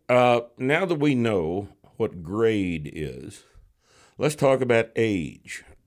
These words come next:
because age is very important. Age is, uh, a, uh, is a process that takes place within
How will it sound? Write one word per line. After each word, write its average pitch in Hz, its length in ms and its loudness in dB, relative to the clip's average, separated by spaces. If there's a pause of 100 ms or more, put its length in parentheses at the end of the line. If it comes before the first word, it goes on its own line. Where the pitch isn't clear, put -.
(120)
because 92 420 -4
age 147 500 2
is 135 160 -2
very 107 360 0
important. 95 540 -6 (180)
Age 101 460 -2
is, 76 360 -8 (640)
uh, 73 460 -4 (1600)
a, 76 360 -4
uh, 73 180 -6 (1160)
is 82 140 -10
a 80 40 -12
process 101 880 0 (880)
that - 180 -12
takes 113 240 -2
place 92 540 -4 (180)
within 98 600 -4